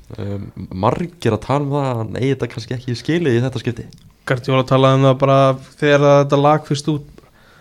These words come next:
Speaker 2: Haaland er búinn að, hann sagði held ég orðrétt, Haaland er búinn að skora einhver fimmtíu milljón mörk.
Speaker 1: <laughs>
Speaker 2: Hann er búinn að skora fimmtíu og þrjú eða eitthvað, en bara samt er þetta bara þannig að Messi vinnur þetta.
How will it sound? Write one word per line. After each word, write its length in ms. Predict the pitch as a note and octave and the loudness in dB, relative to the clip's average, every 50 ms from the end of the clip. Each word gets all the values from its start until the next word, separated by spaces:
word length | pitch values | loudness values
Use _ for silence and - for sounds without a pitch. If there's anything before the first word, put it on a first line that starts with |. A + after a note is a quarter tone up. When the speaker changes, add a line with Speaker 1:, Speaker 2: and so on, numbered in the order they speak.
| _ _ | _ _
Speaker 2:
Haaland 260 | - B2 B2 B2 A#2+ | -6 -4 -4 -2 -2
er 60 | C3+ B2+ | -2 -2
búinn 160 | C3+ C3+ C3 | -2 0 0
að, 80 | C3+ | 0
hann 80 | C3+ C3 | 0 2
sagði 240 | - C#3 C3+ C3+ C3+ | 4 4 4 4 2
held 80 | C#3 | 2
ég 80 | C#3 C#3 | 2 2
orðrétt, 260 | D3+ D#3+ D3 C3+ C#3 - | 4 2 2 0 0 0
Haaland 200 | C#3 C#3+ C#3+ C#3 | 2 2 2 2
er 60 | C#3 C#3 | 0 -2
búinn 140 | C#3 C3 | -4 -6
að 20 | - - | -2 0
skora 180 | D#3 D3 D3 | 0 0 2
einhver 120 | C#3+ C3+ - | 0 0 0
fimmtíu 400 | D#3 D#3+ D#3+ E3 - E3 D#3 D3+ | 0 -2 -2 -2 0 0 0 2
milljón 420 | D#3 D#3 D#3+ F#3 F#3 F3+ F3 E3+ F3 | 2 0 0 2 2 2 2 2 2
mörk. 380 | F#3 F#3 - - _ - - - - - - | -2 -2 -4 -12 _ -16 -14 -12 -10 -2 0
Speaker 1:
<laughs> 0 | |
Speaker 2:
Hann 80 | E3 | 0
er 380 | - - - A#2+ - - B2+ A#2 | 0 0 -4 -6 -6 -8 -8 -8
búinn 80 | A#2+ A2+ | -8 -4
að 80 | A2+ | -2
skora 160 | C3+ C3 B2 C#3+ | -2 0 0 0
fimmtíu 180 | C#3+ C#3+ D3+ | 0 2 2
og 60 | C#3+ | 2
þrjú 100 | D3 D#3 D#3 D#3+ D#3+ | 2 2 2 4 4
eða 60 | E3 D#3+ | 4 4
eitthvað, 300 | E3+ F#3 F3 F3+ C3+ C#3+ | 2 0 -2 0 -2 -2
en 100 | C#3+ C#3+ - - - - _ _ _ _ _ _ _ _ - | -2 -4 -8 -16 -20 -20 _ _ _ _ _ _ _ _ -6
bara 220 | B2+ A#2+ A#2+ B2 B2+ A#2+ | -4 -4 -2 -2 -4 -4
samt 480 | - - C#3+ C#3+ C#3+ - - _ - - | -2 -2 -2 -2 -4 -10 -20 _ -14 -6
er 220 | C#3 C#3+ C#3+ D3 | -2 -2 -2 -2
þetta 120 | C#3+ C#3 C#3 C#3+ | -4 -6 -2 0
bara 160 | D3 C#3+ D3+ | 0 2 2
þannig 180 | D3+ D3 C#3+ | 2 2 2
að 120 | C#3+ C#3+ C#3+ | 2 2 0
Messi 240 | D3+ D#3 - - D#3 | 0 -2 -2 -2 -2
vinnur 240 | E3 F3+ F3+ D#3+ C#3 | -2 -2 -4 -6 -8
þetta. 100 | - - | -10 -14